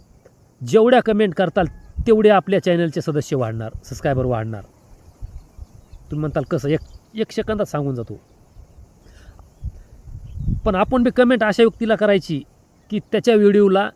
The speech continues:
जास्त काय कमेंट नसल्या पाहिजे, शंभर पन्नासच्या आत. नाही तुम्ही करताल, ज्याला दोन हजार आहेत, चार हजार आहेत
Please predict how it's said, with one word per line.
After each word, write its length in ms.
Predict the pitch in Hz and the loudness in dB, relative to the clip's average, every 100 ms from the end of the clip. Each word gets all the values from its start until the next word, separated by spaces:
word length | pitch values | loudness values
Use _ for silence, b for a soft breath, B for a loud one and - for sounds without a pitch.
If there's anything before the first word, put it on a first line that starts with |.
| _ 120 | _ -2
जास्त 240 | 180 165 | 0 2
काय 80 | 202 | 0
कमेंट 340 | 175 165 165 151 | 2 2 0 -2
नसल्या 240 | - 131 | -4 -6
पाहिजे, 280 | 113 110 104 - - - - - - - | -6 -10 -10 -12 -12 -14 -16 -18 -12 -4
शंभर 200 | 180 190 | 0 2
पन्नासच्या 460 | 170 160 139 147 | 2 -2 -2 -4
आत. 60 | 113 - _ b b b | -6 -10 _ b b b
नाही 140 | 156 190 | -8 -2
तुम्ही 160 | 185 | 0
करताल, 340 | 185 170 196 165 | 0 0 0 0
ज्याला 180 | 180 | 0
दोन 220 | 160 180 175 | 0 0 0
हजार 260 | 151 170 | 0 0
आहेत, 100 | 175 | -2
चार 240 | - 180 170 | -2 0 0
हजार 300 | 151 170 | 0 0
आहेत 120 | 170 | 0